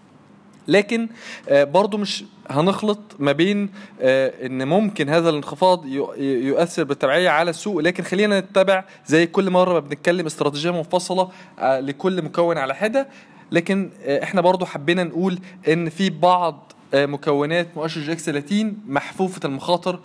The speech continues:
عند مستويات الاسعار الحالية. ننتقل منها على مؤشر جي إكس سبعين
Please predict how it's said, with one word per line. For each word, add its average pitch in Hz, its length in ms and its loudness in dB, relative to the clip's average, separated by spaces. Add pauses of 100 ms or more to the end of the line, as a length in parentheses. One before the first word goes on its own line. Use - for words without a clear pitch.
(240)
عند 160 320 0
مستويات 151 300 -4
الاسعار 139 260 -2
الحالية. 123 420 -4 (1080)
ننتقل 127 360 0
منها 208 220 2
على 180 200 2
مؤشر 185 300 -2
جي 165 140 -2
إكس 185 160 -4
سبعين 175 460 -2